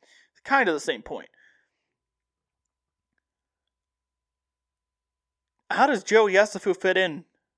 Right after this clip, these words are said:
with Bill Self? I, I don't, I don't get it. I mean, may-, I wish, I hope he, I hope he succeeds. I do. I mean, I love seeing Valley guys succeed other places, but that just caught me off guard. I stopped and like,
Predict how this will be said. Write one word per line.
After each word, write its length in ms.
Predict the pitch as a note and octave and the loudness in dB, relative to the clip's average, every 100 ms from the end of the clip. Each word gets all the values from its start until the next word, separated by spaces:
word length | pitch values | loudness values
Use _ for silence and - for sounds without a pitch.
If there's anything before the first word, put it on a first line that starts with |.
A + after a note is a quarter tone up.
| _ _ - | _ _ -6
with 160 | E3+ | -6
Bill 180 | E3 F3+ | 4 4
Self? 460 | D#3+ - D3+ - - | 4 2 0 0 -4
I, 220 | F3+ E3 | 0 4
I 40 | G3 | 4
don't, 160 | G3+ G3 | 4 2
I 120 | F3+ | 2
don't 120 | F#3+ | 2
get 140 | E3 C#3+ | 2 0
it. 120 | - | 0
I 1120 | _ _ _ _ _ _ _ _ _ _ _ | _ _ _ _ _ _ _ _ _ _ _
mean, 160 | F3+ D#3+ | -10 0
may-, 160 | F3 G3+ | 2 6
I 140 | F3 | 4
wish, 240 | F3 A#3 C#4 | 6 4 4
I 180 | G3 | 2
hope 240 | F3+ G#3+ - | 4 4 0
he, 80 | D#4 _ - - _ | -10 _ -20 -20 _
I 60 | E3+ | 0
hope 160 | A#3 D#4 | 0 0
he 40 | |
succeeds. 640 | D4+ - C#4 C#4+ C4+ - _ _ - | -4 -6 -6 -8 -12 -20 _ _ -6
I 80 | |
do. 300 | F#3+ B3 A#3+ A#3+ _ | -2 -2 -4 -10 _
I 40 | A3 | -12
mean, 160 | F3+ | -6
I 100 | F3 | -2
love 300 | E3 F3+ A3 | 0 0 -2
seeing 260 | G#3+ A3 G3+ | -2 -8 -4
Valley 260 | E3+ F#3 G3 | -2 0 2
guys 240 | F3+ E3+ | 2 2
succeed 520 | D#3 - G3+ G3+ F3+ F3+ _ _ _ _ | -4 -10 -10 -10 -14 _ _ _ _ _
other 200 | F#3 A3+ | 2 2
places, 520 | - D3+ - E3+ F#3+ _ _ _ _ _ _ _ _ _ _ _ | 0 -6 -6 -16 -18 _ _ _ _ _ _ _ _ _ _ _
but 140 | G3+ | 0
that 240 | G#3 G#3+ G#3+ | 4 4 4
just 240 | A3+ G#3+ _ _ _ _ _ _ | -2 -2 _ _ _ _ _ _
caught 220 | A#3+ C4+ | 4 4
me 100 | C4+ | 4
off 160 | B3+ B3 | 0 2
guard. 220 | A#3 F3+ | 0 0
I 60 | |
stopped 300 | D#3+ - G3+ | -4 0 0
and 60 | F3+ | 0
like, 120 | D#3+ | -14